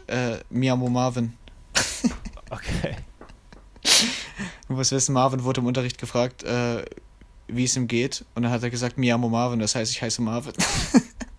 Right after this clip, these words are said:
Speaker 1: Okay, aber ich würde eher halt eine neue künstlerische Betätigung, also
Speaker 2: Ja, ich
Speaker 1: irgendwie
Speaker 2: auch.
Speaker 1: ein neues Instrument oder so eine Scheiße
Speaker 2: Ja,
Speaker 1: machen.
Speaker 2: das wär cool.
Speaker 1: Ja, ich bereue das auch, dass ich Schlagzeug abgebrochen hab. Ich hätte irgendwas Cooles machen müssen.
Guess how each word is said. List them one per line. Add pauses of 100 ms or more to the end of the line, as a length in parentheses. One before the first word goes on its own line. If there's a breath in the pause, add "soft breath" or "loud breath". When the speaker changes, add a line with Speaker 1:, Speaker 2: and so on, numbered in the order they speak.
(1700 loud breath)
Speaker 1:
Okay,
aber
ich
würde
eher
halt
eine
neue
künstlerische
Betätigung,
also
Speaker 2:
Ja,
ich
Speaker 1:
irgendwie
Speaker 2:
auch.
Speaker 1:
ein
neues
Instrument
oder
so
eine
Scheiße
Speaker 2:
Ja,
Speaker 1:
machen.
Speaker 2:
das
wär (120)
cool. (880)
Speaker 1:
Ja,
ich
bereue
das
auch,
dass
ich
Schlagzeug
abgebrochen
hab.
Ich
hätte
irgendwas
Cooles
machen
müssen.